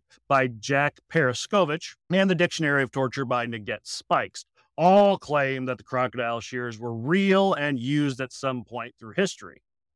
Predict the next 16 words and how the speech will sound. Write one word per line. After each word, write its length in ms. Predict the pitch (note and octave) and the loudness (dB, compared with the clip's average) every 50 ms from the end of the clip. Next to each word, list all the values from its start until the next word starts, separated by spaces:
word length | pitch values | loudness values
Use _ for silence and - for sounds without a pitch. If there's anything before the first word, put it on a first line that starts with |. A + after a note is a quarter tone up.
| _ _ _ _ _ _ | _ _ _ _ _ _
But 340 | - A3 D4+ D#4+ _ - - _ _ _ _ _ _ _ _ _ _ _ | 4 4 4 4 _ -10 -20 _ _ _ _ _ _ _ _ _ _ _
for 120 | - C3+ | -4 2
those 260 | C#3 E3 F3+ F3+ D#3 | 4 6 6 6 6
of 140 | E3+ D#3+ C3 | 4 2 2
you 220 | D3+ D#3+ D#3 D3 C#3+ C#3+ | 0 0 0 2 0 0
that 140 | C#3+ C#3+ B2 | 0 0 0
have 160 | C#3 C3+ A#2 A#2+ | 0 0 -2 -2
never 300 | C3 C3+ C#3 C3 C#3 C3 | -2 0 0 0 0 0
listened 560 | C3 D3+ A3 C4+ B3+ - F3 C#3+ C#3+ D#3+ - - - | 2 4 2 2 2 0 -2 -4 -4 -4 -8 -10 -12
to 160 | - C#3+ C#3 | -10 -8 -6
our 120 | A#2+ A#2+ | -4 -6
show, 480 | A2+ - - - A#2+ A2 G#2+ B2+ F3 G3+ _ _ _ _ _ _ _ _ - | -6 -6 -6 -4 -4 -2 -4 -4 -6 -8 _ _ _ _ _ _ _ _ -2
they 200 | A2+ G3 C#4 F#4+ | 0 2 2 2
actually 520 | C#4 C4 C4+ - - - - F#3+ F3 D#3 | 2 0 0 0 -2 -6 -4 -2 -4 -4
keep 320 | - - - F3+ F3+ F#3 _ _ _ | -4 -6 -6 -6 -6 -6 _ _ _
pretty 500 | - - - F3 F#3+ F#3 G3+ F#3+ F#3 | -12 -4 2 2 4 4 4 2 0